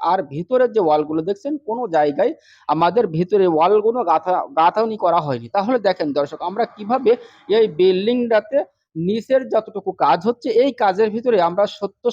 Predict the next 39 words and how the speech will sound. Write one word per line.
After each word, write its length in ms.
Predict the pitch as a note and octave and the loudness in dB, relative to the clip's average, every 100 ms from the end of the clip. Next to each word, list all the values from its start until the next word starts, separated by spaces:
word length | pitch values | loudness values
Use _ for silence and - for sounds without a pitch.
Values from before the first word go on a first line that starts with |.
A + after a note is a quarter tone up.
| - - | -6 -12
থেকে 200 | B3 C4 | -4 -2
আশি 320 | F#3 F#3 A#3 | -2 -4 -4
হাজার 220 | G#3+ A#3 - | -2 -4 -6
টাকা 160 | B3 A#3+ | -6 -6
কিভাবে 380 | - G3+ A3 | -2 -2 0
আমরা 220 | A3 G#3+ G#3+ | 0 0 -4
সেভ 260 | - G#3 - | -2 -4 -2
করছি। 300 | D#3 C#3 B2 - - - | -6 -6 -14 -20 -20 -10
তো 60 | B3 | 2
এইগুলো 440 | B3 C#4 A3+ E4 | 4 4 2 4
একটু 340 | C#4 B3+ - A3+ | 6 4 2 0
লক্ষ্য 260 | G3 F#3+ F#3 | 0 0 -2
করেন। 200 | E3+ D3 F#3+ | -2 0 0
তার 200 | A3 G#3+ | 0 2
মানে 440 | F3+ G3 C4+ C#4+ | 2 2 2 0
হচ্ছে 400 | G#3 - D4 D4 - _ - | -4 -6 0 0 0 _ 0
একটি 340 | G#3+ - C#4 | 0 0 -6
কম 360 | C#4 G#3+ G#3+ G#3+ | -2 0 0 -2
টাকায় 400 | - F#3+ A#3 C#4 | -2 0 2 2
একটি 320 | A3 - G3 | 2 0 -4
বাড়ি 300 | D#3+ E3 F3+ | -2 0 0
আপনার 240 | F3+ E3+ | 0 -4
নির্মাণ 420 | D3 D#3 E3 C#3 C#3 | -4 -2 -4 -8 -8
করা, 180 | C3+ C3+ | -6 -2
এইটাই 320 | G#3+ A3+ C#4+ | -2 0 0
হচ্ছে 280 | A#3+ C4+ - C#4 | 0 -4 -6 -4
কম 200 | A3 G3+ | -4 -2
টাকায় 260 | F#3+ F#3 F3 | -2 0 0
আমরা 220 | E3 F3+ | 0 0
বলে 200 | D3 C#3 | 0 -2
থাকি। 260 | C#3 - B2 _ _ | -6 -20 -20 _ _
যেরকম 440 | E3 A3+ B3 B3+ A#3 | -2 0 0 -2 -2
ধরেন, 240 | G#3 A#3+ | -2 -2
এই 180 | A3 A#3 | 2 0
যে 140 | G#3 | 2
খোলের 380 | A3+ - G#3 A#3+ | -4 -2 -2 0
যে 140 | G3+ F#3+ | 0 -2
বিমটা 480 | D3 E3+ F3+ - | -2 -4 -2 -4
গ্যাপ 220 | F3+ E3+ | 0 -2